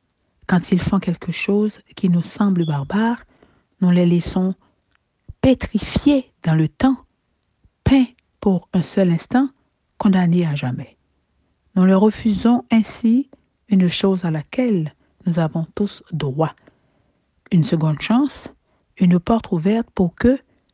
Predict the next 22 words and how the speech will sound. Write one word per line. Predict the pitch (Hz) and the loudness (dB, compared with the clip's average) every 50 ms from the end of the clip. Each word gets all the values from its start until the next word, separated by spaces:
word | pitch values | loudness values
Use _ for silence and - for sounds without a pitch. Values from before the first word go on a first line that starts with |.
| _ _ _ _ _ | _ _ _ _ _
par | 196 180 175 180 | -4 -4 -2 -2
notre | 165 165 175 165 - _ _ | -2 -2 -2 -4 -6 _ _
acceptation | - 226 - - - - 240 240 - _ 220 208 - - - - 214 214 214 - | -10 -10 -10 -10 -4 -4 -4 -4 -4 _ -8 -8 -8 -6 -4 -2 0 0 -2 -4
sans | - - - 262 | -10 -2 0 2
jugement, | 240 196 190 170 165 - 170 180 202 233 - _ _ _ _ _ _ _ - | 2 2 0 -2 -2 -2 -2 -2 -2 -2 -4 _ _ _ _ _ _ _ -4
ils | - 196 175 - | -2 -2 -2 -2
puissent | - - 180 170 160 - - - | -4 -2 -2 -2 -2 -4 -10 -8
rétablir | - 170 - 190 185 - 175 160 151 160 170 175 175 170 175 - _ _ _ _ _ _ - | -6 -2 -2 -2 -2 -2 -2 -2 -2 0 0 0 0 0 -2 -6 _ _ _ _ _ _ -4
leurs | 180 165 165 156 | -2 0 0 0
relations | - 180 175 170 160 - - - 165 | 0 0 0 0 -2 -2 -4 -4 -2
brisées | 151 156 156 147 - - 170 165 160 - - _ - | -2 -2 -4 -4 -4 -2 -2 0 0 -2 -4 _ -8
avec | 170 156 160 156 - 165 | -6 -4 -4 -6 -6 -6
eux-mêmes, | 156 160 160 180 202 208 175 - - - _ _ _ _ _ _ _ _ _ _ | -6 -4 -4 -4 -2 -4 -4 -6 -8 -14 _ _ _ _ _ _ _ _ _ _
avec | - 180 175 170 - - | -4 -4 -2 -2 -2 -2
leurs | 165 151 - | -4 -4 -4
semblables | - - 156 139 143 160 165 165 170 - - | -4 -4 -4 -2 -2 -2 -2 -4 -6 -4 -2
et, | 185 180 220 254 - _ _ | -2 0 0 -2 -6 _ _
surtout, | - - - - 220 190 - - _ - 269 247 - _ - _ _ _ _ _ _ _ | -20 -18 -6 -4 -4 -4 -4 -6 _ -2 -2 -2 -2 _ -16 _ _ _ _ _ _ _
avec | - 165 143 147 131 | -6 -4 -4 -4 -6
Dieu. | - - - - - _ _ - _ _ _ _ _ _ _ _ _ - _ _ _ _ _ _ _ _ _ _ _ - | -6 -12 -14 -14 -14 _ _ -20 _ _ _ _ _ _ _ _ _ -20 _ _ _ _ _ _ _ _ _ _ _ 0
Je | 220 196 254 | 2 4 4
peux | 254 - 330 311 294 | 2 2 0 0 0